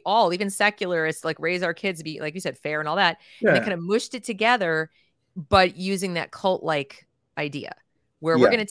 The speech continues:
Speaker 1: take away all potential for being a good person without these ideas. Like, if you don't subscribe to these ideas, you are bad. You're
Speaker 2: Right. Yeah.
Speaker 1: racist, you're homophobic,
Speaker 2: Yeah.
Speaker 1: you're transphobic, you're all the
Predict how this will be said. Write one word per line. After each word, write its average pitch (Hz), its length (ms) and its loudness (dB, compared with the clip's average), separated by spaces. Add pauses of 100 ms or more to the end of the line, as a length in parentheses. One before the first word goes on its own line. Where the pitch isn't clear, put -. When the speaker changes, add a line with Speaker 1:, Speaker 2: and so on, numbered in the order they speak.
Speaker 1:
take 240 160 -4
away 220 520 0 (360)
all 254 400 8
potential 254 680 0
for 208 120 -6
being 190 220 -4
a 175 40 -6
good 196 240 -2
person 254 560 -2 (440)
without 175 440 6
these 170 220 -2
ideas. 143 480 -2
Like, 156 100 -8
if 160 140 -8
you 185 100 -2
don't 247 160 4
subscribe 220 320 0
to 202 60 -4
these 202 160 -4
ideas, 180 300 0
you 185 80 -2
are 143 120 2
bad. 123 480 -2 (260)
You're 143 220 8
Speaker 2:
Right. 196 240 0
Yeah. 220 80 2
Speaker 1:
racist, 190 280 -2
you're 147 100 -10
homophobic, 196 380 -2
Speaker 2:
Yeah. 233 80 4
Speaker 1:
you're - 80 -8
transphobic, 196 340 -8
you're 180 120 -2
all 202 120 2
the 190 120 -2